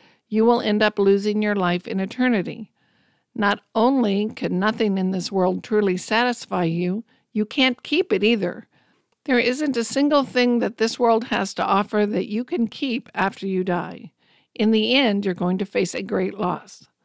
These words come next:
But we have another option. We can choose to follow Jesus and believe his promises. When we do that, we are willing to give up the treasures of this world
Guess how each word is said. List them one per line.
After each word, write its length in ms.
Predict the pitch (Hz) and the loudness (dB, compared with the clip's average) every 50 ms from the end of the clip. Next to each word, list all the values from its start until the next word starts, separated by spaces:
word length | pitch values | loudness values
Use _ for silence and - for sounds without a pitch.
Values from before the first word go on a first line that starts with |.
| _ _ _ _ _ _ _ _ _ _ _ _ _ _ | _ _ _ _ _ _ _ _ _ _ _ _ _ _
But 180 | - 226 208 | 0 0 2
we 100 | 208 214 | 2 2
have 180 | 214 320 277 269 | 2 2 2 2
another 400 | 262 254 262 269 302 320 294 220 | 2 2 4 2 2 2 2 2
option. 560 | 196 185 165 - - - - - 170 170 - _ _ _ _ _ _ _ _ | 0 0 -2 -6 -8 -10 -10 -10 -12 -12 -14 _ _ _ _ _ _ _ _
We 140 | 196 190 185 | -4 -2 0
can 180 | - 202 202 | 0 0 0
choose 340 | 196 - 247 233 247 247 - | 0 2 2 2 2 0 -2
to 100 | - 254 | -6 -4
follow 340 | 233 - 220 220 208 214 190 | 2 2 4 4 4 4 2
Jesus 520 | 185 - 190 185 185 202 233 240 233 - | 2 0 -2 -2 0 0 -2 -2 -2 -4
and 220 | - 202 190 180 185 | -4 -2 -2 -2 0
believe 320 | 190 180 190 185 180 180 | 0 0 0 0 0 0
his 160 | 208 202 - | -2 -4 -4
promises. 840 | - - 262 254 254 240 220 202 - - - - - - - - _ _ _ _ _ _ _ _ _ _ _ | -6 -2 2 2 4 4 2 0 -4 -8 -12 -12 -14 -18 -20 -20 _ _ _ _ _ _ _ _ _ _ _
When 180 | _ 202 202 208 | _ 0 2 2
we 140 | 202 196 190 | 2 0 2
do 240 | 185 226 254 277 254 | 2 2 2 2 2
that, 440 | 220 247 247 240 214 202 202 - - _ _ _ _ - | 2 4 4 4 4 0 -2 -6 -10 _ _ _ _ -2
we 140 | 208 226 | 0 2
are 120 | 226 226 220 | 4 2 4
willing 400 | 208 214 214 208 214 226 226 214 | 4 2 2 4 2 2 0 -2
to 80 | 214 | -4
give 240 | 202 196 202 190 196 | -2 0 -2 2 4
up 240 | 220 247 262 _ _ | 2 2 2 _ _
the 100 | - 202 | -8 -6
treasures 560 | - - - 208 202 202 - 220 214 208 - | -6 -2 -2 -2 -2 0 -2 -4 -4 -4 -4
of 140 | 220 202 190 | -6 -6 -4
this 240 | 190 185 180 - - | -4 -4 -4 -4 -2
world 420 | 214 208 214 220 226 233 247 240 | 0 2 2 4 2 0 0 -4